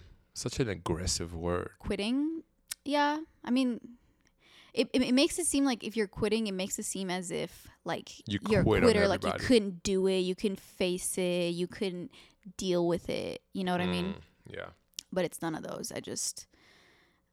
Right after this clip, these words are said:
Speaker 2: um, I just, yeah, that's just a path that I'm choosing to go on for right now.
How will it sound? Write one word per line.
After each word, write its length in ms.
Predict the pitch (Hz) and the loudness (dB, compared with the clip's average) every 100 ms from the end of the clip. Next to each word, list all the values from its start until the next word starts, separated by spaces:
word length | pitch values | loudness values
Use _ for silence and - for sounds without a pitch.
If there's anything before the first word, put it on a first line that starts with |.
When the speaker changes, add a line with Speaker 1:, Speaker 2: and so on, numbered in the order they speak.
| _ 226 | _ -6
Speaker 2:
um, 400 | 220 214 214 214 | -4 -4 -4 -6
I 80 | |
just, 400 | 233 262 - - - | -4 -4 -4 -8 -4
yeah, 220 | 254 277 | 0 0
that's 160 | 185 - | -2 -4
just 160 | - | -6
a 60 | 202 | -6
path 240 | 214 196 | -4 -6
that 80 | - | -6
I'm 100 | 190 | -8
choosing 280 | 190 185 180 | -8 -10 -8
to 120 | 202 | -6
go 100 | 190 | -2
on 260 | 196 190 185 | 0 -2 -4
for 180 | - 185 | -4 -4
right 240 | 185 185 | -2 -4
now. 420 | - 104 104 214 | -4 -4 -4 -6